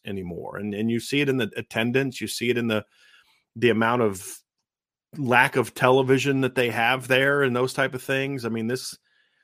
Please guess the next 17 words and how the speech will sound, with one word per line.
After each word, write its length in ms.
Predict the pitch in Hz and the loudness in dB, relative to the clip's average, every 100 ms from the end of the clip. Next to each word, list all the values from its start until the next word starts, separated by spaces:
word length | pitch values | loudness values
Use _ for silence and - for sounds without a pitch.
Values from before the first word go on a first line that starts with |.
| _ - | _ -8
Seattle's 560 | - 127 107 147 135 | -2 0 2 2 0
a 60 | 139 | -2
huge 480 | - 147 156 135 - | -2 -2 -2 -2 -2
T 160 | 156 | -2
V 160 | 156 151 | 0 0
market. 520 | 139 180 - 175 127 | 2 0 0 -2 -2
It 160 | 127 123 | -6 -2
just, 280 | 139 131 - | 0 -2 -6
it's 140 | 127 | -8
a 60 | 160 | -6
pro 240 | - 180 | 0 0
town, 380 | - 131 76 67 | 2 -2 -2 -8
Ryan, 360 | 85 92 117 120 | -12 -6 -4 -2
right? 240 | 127 185 | 0 0
I 40 | |
mean, 180 | 151 143 | 0 -2
it's, 300 | 139 143 - | -2 -4 -6